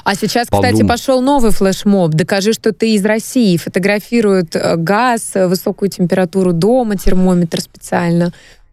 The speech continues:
Speaker 1: икру красную. Вот что бы вы сфотографировали, чтобы доказать, что вы русский?
Speaker 2: Ничего, я с идиотами в общение
Speaker 1: <laughs>
Speaker 2: стараюсь не вступать.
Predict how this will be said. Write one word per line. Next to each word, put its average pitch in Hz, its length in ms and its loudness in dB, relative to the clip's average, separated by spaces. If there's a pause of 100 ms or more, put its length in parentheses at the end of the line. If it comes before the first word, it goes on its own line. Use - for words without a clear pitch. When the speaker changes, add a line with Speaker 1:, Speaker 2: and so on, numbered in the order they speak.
(100)
Speaker 1:
икру 220 480 2
красную. 196 680 0
Вот 170 100 0
что 294 140 -4
бы 240 120 -2
вы 226 100 2
сфотографировали, 190 680 -2
чтобы 160 240 -2
доказать, 180 340 -2
что - 140 -6
вы 170 140 2
русский? 170 480 -4 (1400)
Speaker 2:
Ничего, 92 580 2
я 90 240 2
с - 140 -6
идиотами 92 840 2
в 87 120 0
общение 98 540 2
Speaker 1:
<laughs> - 20 2
Speaker 2:
стараюсь 87 520 -2
не 92 140 2
вступать. 85 680 -4